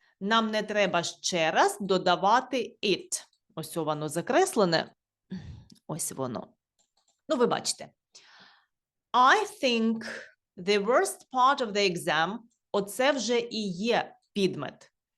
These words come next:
Тобто нам не потрібен іще підмет "it". Не треба подвійного підмета. Після оцього довгого підмету ми вживаємо,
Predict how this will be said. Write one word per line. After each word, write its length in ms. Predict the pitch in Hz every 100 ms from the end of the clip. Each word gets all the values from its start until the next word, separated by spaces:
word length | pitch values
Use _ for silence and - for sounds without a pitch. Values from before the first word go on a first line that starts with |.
| -
Тобто 300 | 196 196 190
нам 180 | 196 214
не 100 | 226
потрібен 500 | 226 233 240 196 190
іще 540 | 190 - - - 294
підмет 560 | - 226 226 233 226 - -
"it". 380 | 202 185 - - _
Не 140 | 170
треба 320 | 190 233 190 160
подвійного 480 | 175 170 170 165
підмета. 520 | 160 160 143 143 139 _ - - _ _ -
Після 400 | 247 233 214 185
оцього 760 | - 196 196 - 208 196 165 165
довгого 640 | 151 196 151 160 147 139
підмету 600 | - 170 185 208 311 320 440 440 _
ми 360 | 180 196 220 185
вживаємо, 1080 | - - 135 160 220 339 415 427 427 415